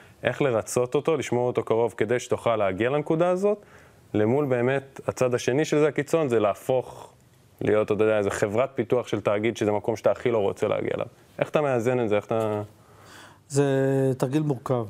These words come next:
Speaker 2: כי אתה, אתה יודע שמצד אחד אתה לא רוצה לייצר פריקשן גבוה מדי בתחילת הדרך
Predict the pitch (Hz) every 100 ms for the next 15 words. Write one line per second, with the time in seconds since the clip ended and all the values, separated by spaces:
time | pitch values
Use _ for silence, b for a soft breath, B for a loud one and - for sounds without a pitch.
0 | 110 135 131 135 131 131 131 131 131 156
1 | 170 135 131 131 165 156 143 135 147 139
2 | 151 143 139 160 151 - 151 143 131 -
3 | 143 123 156 131 156 139 127 135 143 135
4 | 135 127 123 135 131 131 143 147 110